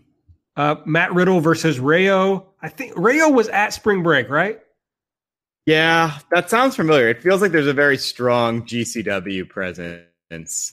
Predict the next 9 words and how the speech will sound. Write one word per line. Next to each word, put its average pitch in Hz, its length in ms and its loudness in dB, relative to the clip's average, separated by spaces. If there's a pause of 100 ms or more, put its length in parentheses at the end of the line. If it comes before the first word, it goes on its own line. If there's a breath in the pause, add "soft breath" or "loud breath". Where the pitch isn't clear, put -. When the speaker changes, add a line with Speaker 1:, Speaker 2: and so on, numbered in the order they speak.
(120)
Speaker 1:
Yeah, 226 140 -4
yeah. 196 300 -2
Speaker 2:
uh, - 220 -4
on 87 220 -8
Speaker 1:
That 85 140 -12
makes 87 180 -6
Speaker 2:
this 156 240 -8
Speaker 1:
sense. - 340 -20
Speaker 2:
show. 82 640 0